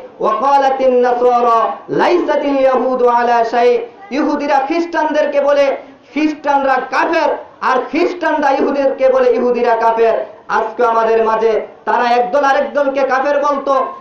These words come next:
আজকে মুসলিমও এক আদমের সন্তান হয়ে, এক নবীর উম্মত হয়ে, এক কোরআন অনুসরণ করে,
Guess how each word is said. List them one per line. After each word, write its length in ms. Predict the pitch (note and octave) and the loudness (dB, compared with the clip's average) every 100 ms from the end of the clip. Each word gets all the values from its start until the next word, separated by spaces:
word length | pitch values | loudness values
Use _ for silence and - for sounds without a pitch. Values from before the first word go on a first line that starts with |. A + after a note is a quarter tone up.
| - | -6
আজকে 340 | A3+ - B3+ | -4 -2 -2
মুসলিমও 720 | A3 C#4 F4+ - E4 D4+ C4+ - - | 0 0 -2 -4 -2 0 0 0 -2
এক 280 | - C#4 C4 | 0 0 -2
আদমের 420 | - C4 F#4+ F#4 F4+ | -4 -2 2 2 0
সন্তান 520 | - D4 C#4 C#4+ C#4 | -2 -2 -2 -2 0
হয়ে, 360 | C4 C4+ C4+ A#3+ - - | 2 2 2 0 -6 -2
এক 220 | C#4 C#4+ | -2 0
নবীর 420 | A3+ A#3+ F4+ F#4 | 0 2 2 2
উম্মত 340 | E4+ E4 D#4 - | 2 2 0 0
হয়ে, 380 | C#4+ C#4+ C#4+ A#3+ - | 2 2 2 0 -6
এক 300 | - D4 D4+ - | -2 -2 -2 -2
কোরআন 320 | C4+ E4+ E4+ | 0 2 2
অনুসরণ 520 | D#4+ D#4 D4+ C#4+ C#4 | 2 0 0 0 0
করে, 320 | C#4+ C#4+ C4 | 2 2 0